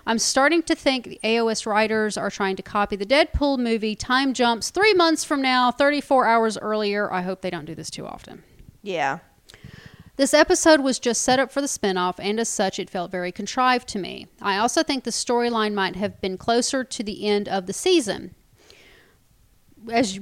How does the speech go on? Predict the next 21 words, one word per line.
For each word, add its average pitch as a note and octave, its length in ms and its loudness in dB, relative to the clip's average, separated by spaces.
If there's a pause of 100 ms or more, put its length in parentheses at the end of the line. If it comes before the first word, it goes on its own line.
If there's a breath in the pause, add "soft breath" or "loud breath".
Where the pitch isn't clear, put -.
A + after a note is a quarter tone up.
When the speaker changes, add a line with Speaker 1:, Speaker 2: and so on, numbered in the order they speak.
Speaker 1:
you B3 180 0
were C4 100 0
saying. E3 400 -4
Speaker 2:
Yeah. E3+ 320 6 (320)
Speaker 1:
Uh, F#3+ 220 0
the G3+ 100 -4
spy's C4+ 360 2
goodbye B3+ 360 0
scene A#3+ 300 -2
still A#3 220 -2
got A3+ 280 2
to - 100 -6
me, B3+ 100 -2
though, G3 300 0
and F#3+ 200 -6
admittedly, G3 480 -4
I F3 180 -8
teared F3+ 320 -10
up D3 180 -10
a C#3+ 60 -16
bit. - 440 -14